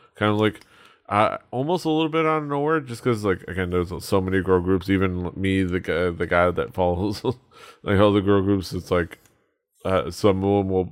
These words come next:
slip by, past my radar, uh, but this one just kind of, like, popped out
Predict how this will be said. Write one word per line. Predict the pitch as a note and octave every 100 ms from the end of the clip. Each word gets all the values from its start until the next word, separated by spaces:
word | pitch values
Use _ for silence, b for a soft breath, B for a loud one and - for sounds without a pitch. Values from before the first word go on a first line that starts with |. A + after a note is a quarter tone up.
| -
slip | G2 F#2
by, | F#2+ F#2 E2+ - _
past | F#2+ F2+ F2+
my | F#2
radar, | F2 F2+ F#2 F#2 F#2+ G2 - b b b -
uh, | F2 E2+ E2 -
but | F#2+ F#2
this | F#2+ F#2 G#2
one | G2
just | F2+ F#2
kind | - F#2
of, |
like, | F2+ F2 - _ _ _ _ _ _ -
popped | - F2+ - G2
out | F#2 -